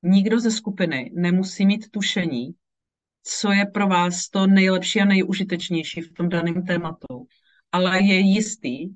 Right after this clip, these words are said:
že vás v tom může inspirovat a že vás to může provokovat k objevování. A to děláme i na tom kurzu a těšíme se na vás v tom, že ta energie, která se tam vždy-, vždycky vytvoří dohromady, je,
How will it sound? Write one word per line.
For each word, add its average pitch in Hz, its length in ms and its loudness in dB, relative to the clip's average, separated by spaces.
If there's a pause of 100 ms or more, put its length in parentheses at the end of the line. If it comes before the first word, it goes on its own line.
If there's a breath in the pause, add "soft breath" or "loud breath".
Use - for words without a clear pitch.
(160)
že 190 160 -2
vás 175 440 -4
v - 40 -20
tom 185 160 -4
může 180 200 -2
inspirovat 160 880 -2
a 170 80 -8
že 180 120 -2
vás 165 260 -2
to 175 100 -4
může 175 300 -2 (640 loud breath)
provokovat 196 600 2
k - 80 -8
objevování. 151 680 -2 (460 loud breath)
A 160 280 0
to 180 160 -4
děláme 180 300 2
i 180 100 -2
na 175 100 2
tom 185 200 0
kurzu 175 580 -2
a 170 200 0
těšíme 170 480 -2
se 175 400 -2
na 180 160 2
vás 170 440 0 (840 loud breath)
v - 200 -16
tom, 180 180 2
že 175 300 0 (420)
ta 185 140 0
energie, 180 460 2
která 165 260 -2
se 165 120 -6
tam 165 120 -4
vždy-, 165 100 -2 (180)
vždycky 170 400 -6
vytvoří 165 360 -4
dohromady, 165 580 -2 (300 loud breath)
je, 165 360 0